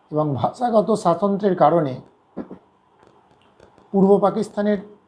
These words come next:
জনগণ পশ্চিম পাকিস্তানের এই শোষণ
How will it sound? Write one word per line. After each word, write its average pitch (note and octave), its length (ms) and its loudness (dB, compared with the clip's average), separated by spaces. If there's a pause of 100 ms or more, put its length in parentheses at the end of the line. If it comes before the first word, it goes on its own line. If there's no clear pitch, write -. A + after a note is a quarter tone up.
(360)
জনগণ D3+ 480 2 (840)
পশ্চিম F3 380 -4
পাকিস্তানের E3+ 560 -2
এই D#3+ 100 -2
শোষণ G3 580 -6